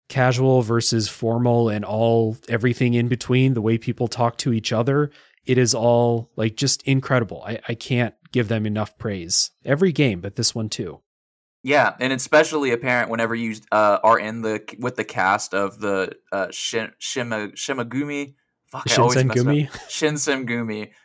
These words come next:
Speaker 1: Yeah.
Speaker 2: I always wanna say Shin Megami Tensei, and I'm like, "That's not right."
Speaker 1: <laughs>
Speaker 2: But, uh, whenever you're with the captains, like, all of the different captains speak so differently, and they're so varied, especially when you talk to
Speaker 1: Mm-hmm.
Speaker 2: the, uh,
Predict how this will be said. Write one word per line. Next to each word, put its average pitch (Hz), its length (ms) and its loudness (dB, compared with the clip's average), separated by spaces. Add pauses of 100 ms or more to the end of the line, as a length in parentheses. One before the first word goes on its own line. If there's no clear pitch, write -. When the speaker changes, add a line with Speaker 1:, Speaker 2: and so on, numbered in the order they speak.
Speaker 1:
Yeah. 104 200 -2
Speaker 2:
I - 60 -2
always 147 220 6
wanna 139 140 2
say 127 160 0
Shin 127 280 -2
Megami 120 420 4
Tensei, 117 420 -4
and 98 100 -4
I'm 107 60 -2
like, 190 120 2
"That's 202 180 2
not 185 160 2
right." 151 340 0
Speaker 1:
<laughs> - 60 -18 (560)
Speaker 2:
But, 113 180 4
uh, 104 320 6
whenever 147 280 4
you're 147 160 4
with 131 160 0
the 120 60 2
captains, 117 640 2
like, 110 180 -2
all 127 200 4
of 135 80 0
the 131 40 -4
different 127 300 -8
captains 113 340 -2
speak 117 300 -6
so 113 220 0
differently, 101 560 -4
and 98 100 -10
they're 101 80 -4
so 104 220 -4
varied, 95 400 -4
especially 123 420 -2
when 107 80 -8
you 104 80 -10
talk 107 220 0
to 117 80 -2
Speaker 1:
Mm-hmm. 107 100 -2
Speaker 2:
the, 101 200 -2
uh, 90 300 2